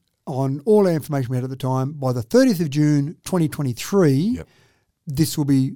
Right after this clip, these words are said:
Speaker 1: solved and you'll have fluoride
Speaker 2: Mm.
Speaker 1: back in the water. And we made that estimation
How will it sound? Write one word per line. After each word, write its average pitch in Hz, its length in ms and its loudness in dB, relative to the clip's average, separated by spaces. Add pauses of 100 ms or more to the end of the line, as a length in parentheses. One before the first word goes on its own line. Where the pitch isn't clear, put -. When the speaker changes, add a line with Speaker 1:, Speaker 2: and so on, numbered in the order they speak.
Speaker 1:
solved 196 600 4 (100)
and 151 380 -4
you'll 143 120 -4
have 135 140 -4
fluoride 135 260 0
Speaker 2:
Mm. - 20 -4
Speaker 1:
back 131 140 -2
in 131 60 -4
the 131 60 -2
water. 127 300 -2 (360)
And 240 100 0
we 233 80 2
made 208 220 4
that 151 100 2
estimation 139 640 -2